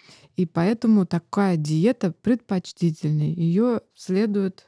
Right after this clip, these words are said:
соблюдать. Конечно, подросткам сложно ее соблюдать.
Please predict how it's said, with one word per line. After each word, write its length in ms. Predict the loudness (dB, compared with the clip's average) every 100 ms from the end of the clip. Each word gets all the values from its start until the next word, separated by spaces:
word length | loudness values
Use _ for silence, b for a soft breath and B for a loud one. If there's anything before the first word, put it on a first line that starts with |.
| -10
соблюдать. 760 | -2 0 0 0 -2 -4 -8
Конечно, 400 | -4 -2 0 -2
подросткам 680 | 0 0 2 2 0 -4 -4
сложно 440 | 0 0 2 4
ее 180 | 4 2
соблюдать. 680 | 0 0 2 2 2 0